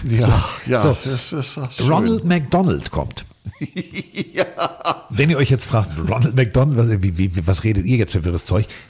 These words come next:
Speaker 2: Ganz einfach. Ronald McDonald. Also, du siehst aus wie Prince Harry. Du heißt, äh, Carson Wentz. Du kommst zur Pressekonferenz, weil du tatsächlich, nachdem du jetzt bei den Eagles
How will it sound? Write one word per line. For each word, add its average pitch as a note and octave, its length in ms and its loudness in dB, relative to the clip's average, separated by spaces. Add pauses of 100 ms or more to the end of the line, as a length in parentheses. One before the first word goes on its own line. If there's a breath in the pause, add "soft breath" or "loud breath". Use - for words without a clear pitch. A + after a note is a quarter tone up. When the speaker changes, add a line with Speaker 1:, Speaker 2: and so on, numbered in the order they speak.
(120)
Speaker 2:
Ganz A#2 260 0
einfach. G2 420 -4
Ronald C#3 340 0
McDonald. G#2+ 540 -2
Also, A#2 320 2
du A2 140 0
siehst A2+ 260 2
aus E3 180 0
wie F#3+ 60 0
Prince F#3+ 260 0
Harry. G#2+ 300 2 (720 loud breath)
Du A2+ 140 2
heißt, B2 300 0
äh, B2+ 120 4
Carson C3+ 340 2
Wentz. G2 320 0 (1120)
Du G#2 380 0 (100)
kommst C3 320 0
zur C3+ 140 4
Pressekonferenz, F2 1000 0
weil F#2 220 0
du F2 340 -2 (220)
tatsächlich, F#2 460 0
nachdem E2+ 380 -2
du E2+ 60 -2
jetzt D#2 360 -4
bei D#2 100 -2
den D#2+ 140 -2
Eagles F2+ 420 -2